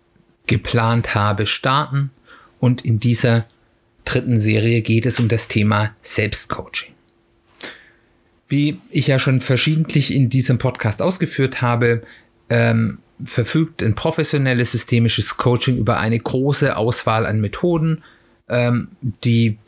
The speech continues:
da, damit helfen, innere, also in einem selbstgelegenen und äußere, also im Sozialkonstrukt, im Sozialsystem, in dem wir leben, äh, äh, betroffenen Situationen zu erkunden, also die besser zu verstehen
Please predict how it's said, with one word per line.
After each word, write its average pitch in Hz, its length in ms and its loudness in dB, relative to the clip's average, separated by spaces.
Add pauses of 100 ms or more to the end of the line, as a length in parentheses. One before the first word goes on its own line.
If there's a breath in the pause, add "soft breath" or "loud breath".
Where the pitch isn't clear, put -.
(140)
da, 95 280 -4 (140)
damit 117 300 0
helfen, 143 540 2 (160)
innere, 170 600 0 (240)
also 113 220 -2
in 95 200 -2
einem 107 180 0
selbstgelegenen 123 840 0
und 110 200 -4
äußere, 135 600 0
also 110 220 -2
im 104 260 -2 (760)
Sozialkonstrukt, - 1200 -2
im 113 120 2
Sozialsystem, 123 1080 0
in 143 120 0
dem 135 220 2
wir 123 120 0
leben, 113 420 0 (500 loud breath)
äh, 117 560 2
äh, - 20 4
betroffenen 117 540 0
Situationen 113 640 2
zu - 160 -4
erkunden, 175 580 -2
also 117 240 -2
die 110 300 -2 (100)
besser 123 360 0
zu - 140 0
verstehen 143 840 0